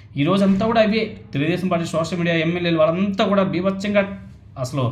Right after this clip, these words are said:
సు-, ఇంకా పోస్టుల మీద పోస్టులు వేసుకుంటూనే పోతున్నారు. ఇంక మన ఎల్లో మీడియా అయితే ఇంకా చింపి ఆర తీసేసింది ఇంకా. ఎందుకంటే సాక్షాత్తు ముఖ్యమంత్రి నారా చంద్రబాబు నాయుడు గారే పోస్ట్ చేసినప్పుడు ఇంకా కింద నాయకులంతా కూడా ఇంకా పోస్ట్ చేయడంలో తప్పులేదులే.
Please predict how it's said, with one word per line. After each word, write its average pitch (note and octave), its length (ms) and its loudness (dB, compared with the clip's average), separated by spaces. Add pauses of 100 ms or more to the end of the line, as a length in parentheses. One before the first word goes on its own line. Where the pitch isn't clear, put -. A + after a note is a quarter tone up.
(500)
సు-, D3 120 -6
ఇంకా C3 340 2
పోస్టుల F#3+ 400 2
మీద G#3+ 120 2
పోస్టులు G3 400 0
వేసుకుంటూనే G#3 460 0
పోతున్నారు. G3 360 2
ఇంక D3 160 -2
మన D#3 160 0
ఎల్లో F3 260 0
మీడియా G3 220 2
అయితే F#3+ 140 0
ఇంకా F#3+ 220 0
చింపి G3 360 -2
ఆర E3+ 200 2
తీసేసింది E3 460 0
ఇంకా. A2 140 -2 (520)
ఎందుకంటే G#3+ 260 2
సాక్షాత్తు G3 460 2
ముఖ్యమంత్రి F#3+ 440 2
నారా F#3 200 2
చంద్రబాబు F#3 460 -2
నాయుడు F#3 160 0
గారే F#3+ 180 2
పోస్ట్ F#3+ 340 -2
చేసినప్పుడు D#3+ 380 0 (800)
ఇంకా E3+ 240 2 (640)
కింద G3 140 -2
నాయకులంతా F#3 440 0
కూడా F#3 160 0
ఇంకా F3+ 220 -2
పోస్ట్ F#3+ 200 -2
చేయడంలో F#3 200 0
తప్పులేదులే. D3 540 -2